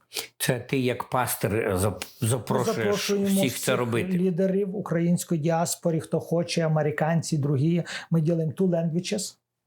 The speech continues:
Speaker 1: Так.
Speaker 2: Англійський і український. Ми на карті показ захваченої території. Ми віримо і читаємо місце з Писання, що одною дорогою вони будуть іти, а сіма дорогами будуть
Speaker 1: Будуть
Speaker 2: тікати.
Speaker 1: утікати.
Speaker 2: І ми так віримо,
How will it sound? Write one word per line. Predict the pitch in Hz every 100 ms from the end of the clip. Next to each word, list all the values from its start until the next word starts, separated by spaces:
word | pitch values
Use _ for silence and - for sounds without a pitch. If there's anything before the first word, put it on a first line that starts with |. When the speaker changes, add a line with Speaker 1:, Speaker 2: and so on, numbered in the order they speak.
| _ _
Speaker 1:
Так. | 156 - 180
Speaker 2:
Англійський | 147 165 185 - 175 165
і |
український. | 143 156 156 170 - 208 202
Ми | 160 170 175 175
на | 160 156
карті | - 185 190 190
показ | 175 - 175 139
захваченої | 135 - 170 - 160 160
території. | - 156 151 165 175 190 196 - -
Ми | 165 156
віримо | 180 185 190 202 214
і | 185
читаємо | - 185 180 170 165
місце | 175 - 170
з |
Писання, | - 147 - 180 185 202 196 - -
що | - 185
одною | 185 175 156 175 202 190
дорогою | 151 175 185 180 170 156
вони | 170 165
будуть | 156 156 156
іти, | 160 196 226 - - _ _ _ _ -
а | 170
сіма | - 185 175 185
дорогами | 180 170 165 165
будуть | 165 117
Speaker 1:
Будуть | 127 123
Speaker 2:
тікати. | - 117
Speaker 1:
утікати. | - 101 90 - - _ - - -
Speaker 2:
І | 165
ми | 170
так | 175 175
віримо, | 139 185 202 208 214